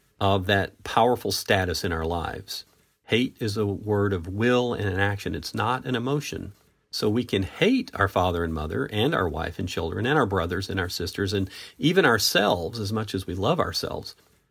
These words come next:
We turn away from all of those things and face ourselves towards the giver of life, our Heavenly Father.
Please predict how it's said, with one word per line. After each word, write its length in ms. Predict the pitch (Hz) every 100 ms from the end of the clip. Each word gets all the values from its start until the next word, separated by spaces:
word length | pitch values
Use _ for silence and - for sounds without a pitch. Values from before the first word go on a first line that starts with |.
| -
We 180 | 110 98 _ -
turn 340 | - 180 190
away 340 | 180 165 180 165
from 200 | 120 113
all 180 | 127
of 80 | 139
those 220 | 113 104
things 320 | - 87 87 90
and 160 | 92
face 500 | - - - 127 139
ourselves 680 | 120 113 - 101 95 95 -
towards 420 | - 107 101 98 -
the 100 | 98
giver 340 | 101 107 101
of 100 | 98
life, 520 | 113 165 - - - _ _ -
our 100 | 95
Heavenly 320 | 104 107 98
Father. 500 | 95 117 123 101